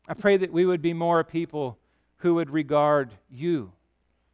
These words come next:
and esteem you and honor and obey you.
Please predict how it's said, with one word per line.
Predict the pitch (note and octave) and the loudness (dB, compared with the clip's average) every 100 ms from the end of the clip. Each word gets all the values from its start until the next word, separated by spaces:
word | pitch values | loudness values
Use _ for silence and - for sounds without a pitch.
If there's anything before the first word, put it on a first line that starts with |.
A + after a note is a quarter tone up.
| _ - | _ -10
and | D3 | -8
esteem | C#3 - - F3+ F3+ D3+ A#2+ | -8 -12 -8 -6 -6 -8 -10
you | C3 E3 B2+ F#2 - | -2 -2 -2 -8 -12
and | D3 D3 - E3+ | -8 -8 -10 -4
honor | G#3 G#3+ C#3+ A2 B2 _ - | 0 0 -2 -8 -12 _ -10
and | D#3+ D#3+ | -8 -6
obey | D3 D#3+ D#3+ D3+ B2+ | -4 -2 -2 -4 -10
you. | B2 D#3 C#3+ G2+ | -8 -4 -4 -6